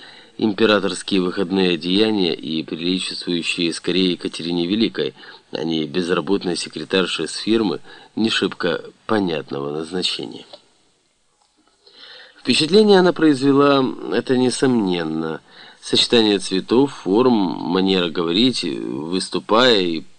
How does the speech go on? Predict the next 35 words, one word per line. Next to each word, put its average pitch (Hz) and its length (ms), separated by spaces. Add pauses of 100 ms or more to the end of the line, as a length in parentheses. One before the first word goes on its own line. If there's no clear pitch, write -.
прочие 92 500
явные, 101 360
вероятно, 85 460
тайные 92 360
достоинства, 82 640
которые, 95 440
впрочем, 90 440 (400)
легко 107 340
просчитывались 87 680
на 87 120
ее 85 360
холеном, 82 840
хоть - 240
и 85 80
увядающем 80 800
лице, 73 420 (320)
давали 104 420
ей 87 100
многие 92 380
преимущества 80 640
перед 73 280
второй 85 420
вдовой 76 360
покойного. - 580 (880)
Вчера, 185 280
после 185 260
того, 160 200
как 139 180
с - 60
совещания 127 600
у 113 100
Турецкого 110 680
ушла 101 360
Татьяна 92 420
Кирилловна, 107 640